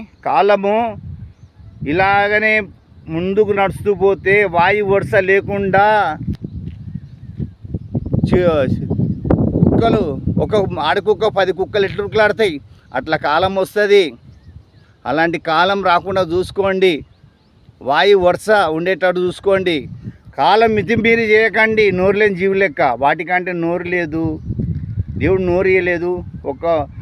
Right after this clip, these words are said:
ఆడకుక్క మీద పది మగ కుక్కలు ఉరుకుతాయి. మీ-, మనకు దేవుడు దిమాక్ ఇచ్చినాడు, కళ్ళు ఇచ్చినాడు,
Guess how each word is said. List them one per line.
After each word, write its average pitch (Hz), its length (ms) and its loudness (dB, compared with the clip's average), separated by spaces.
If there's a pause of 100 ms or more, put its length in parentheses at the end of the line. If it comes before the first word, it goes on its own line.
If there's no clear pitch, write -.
(220)
ఆడకుక్క 180 440 -4
మీద 180 180 -6
పది 147 160 -2 (280)
మగ 143 180 -2
కుక్కలు 165 280 -4
ఉరుకుతాయి. 113 320 -8 (720)
మీ-, 147 160 -4 (120)
మనకు 143 240 -2 (100)
దేవుడు 196 260 2 (1400)
దిమాక్ 165 400 -4
ఇచ్చినాడు, 139 340 -4 (640)
కళ్ళు 165 320 -2
ఇచ్చినాడు, 135 380 -4